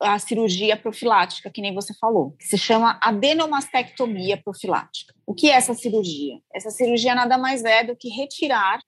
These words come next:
todo o tecido mamário bilateralmente, né, dos dois lados, é, preservando a pele da mama, o mamilo e a areola, mas a gente tira todo o tecido mamário, que é ali onde pode se desenvolver um câncer de mama.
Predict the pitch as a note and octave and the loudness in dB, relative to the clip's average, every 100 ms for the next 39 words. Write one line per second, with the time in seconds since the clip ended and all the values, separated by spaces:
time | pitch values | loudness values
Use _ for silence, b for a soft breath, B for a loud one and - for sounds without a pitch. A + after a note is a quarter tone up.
0 | _ _ - C4+ C#4+ C#4 D4 D4 - B3+ | _ _ -2 2 2 0 -6 -6 -6 -4
1 | A#3 A#3 A3 F3+ F#3 G3+ G3+ A3 A#3+ A#3+ | -2 -2 0 0 2 0 0 -2 -2 -4
2 | G#3+ F#3+ F3 G#3+ A#3 G#3 G3 F3+ E3+ G3 | -6 -6 -6 -6 -6 -4 -2 0 4 4
3 | G#3+ G3 E3 D#3+ F#3 A#3+ - - _ _ | 4 4 4 4 4 0 -2 -12 _ _
4 | - F#3 F3+ F3+ F3 F3 G3 G#3+ A#3 G3+ | -4 2 4 4 2 0 2 4 4 2
5 | F#3 F3 F#3 G#3 E3+ - D#3+ E3+ F#3+ E3+ | 0 0 0 0 -2 -2 -4 -2 -4 -8
6 | D#3+ D3+ D#3 F#3 A3 G3 C#3+ C#3+ D3+ D3+ | -12 -12 -8 -6 -4 -4 -4 -4 -4 -6
7 | D#3+ F3 G3 E3+ D#3 D3+ D3+ C#3+ C#3+ D#3+ | -4 0 2 2 2 0 0 0 0 0
8 | D#3 F3+ A3 B3+ B3 G#3+ G3+ A3 - A#3+ | 0 0 2 0 0 -8 -8 -10 -8 -4
9 | B3 E4 G#4+ A#4 D#4+ - C#4 C4+ A#3 G3 | -4 -2 0 0 -2 -2 -2 -2 0 0
10 | F3 - G#3+ G3+ G3+ A3 - G3 G3+ G3+ | 0 -2 0 0 -2 -8 -6 -4 -4 -2
11 | - G3 F#3+ G#3 G#3 G3+ G3 F#3 F#3+ F#3+ | 2 2 2 -2 0 0 0 0 -2 -6
12 | F#3 F3+ G3+ F3 A3+ F3+ D3+ C#3+ C#3+ | -8 -2 -2 2 2 2 0 -2 -4